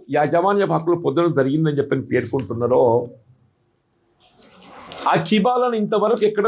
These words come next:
కూడా ఏ న్యాయస్థానం ద్వారా కూడా ధృవీకరించుకోబడలేదు. ఇప్పుడు ఎవరైతే, ఇప్పుడు ఇది మున్సిపల్ ల్యాండ్, it is ad-, ఆ, అడ్మిటెడ్ ఫ్యాక్ట్.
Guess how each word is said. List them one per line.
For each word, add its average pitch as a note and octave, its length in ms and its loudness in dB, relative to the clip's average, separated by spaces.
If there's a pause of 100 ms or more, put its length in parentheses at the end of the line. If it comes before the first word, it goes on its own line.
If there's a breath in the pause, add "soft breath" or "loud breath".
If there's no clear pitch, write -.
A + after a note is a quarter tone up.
కూడా A3 140 2 (120)
ఏ F#3 40 2 (100)
న్యాయస్థానం G3+ 540 0
ద్వారా F#3 240 2
కూడా F#3 180 0
ధృవీకరించుకోబడలేదు. D#3 1000 -2 (4000)
ఇప్పుడు G#2 220 -2
ఎవరైతే, E3+ 440 0
ఇప్పుడు E3 180 0 (220)
ఇది F3 140 -6 (160)
మున్సిపల్ G#3 460 -2
ల్యాండ్, G3 300 2
it E3 80 -4
is E3 60 -2 (100)
ad-, D#3 200 -2 (640)
ఆ, F3 40 2 (600 loud breath)
అడ్మిటెడ్ F#3+ 500 2
ఫ్యాక్ట్. - 260 -2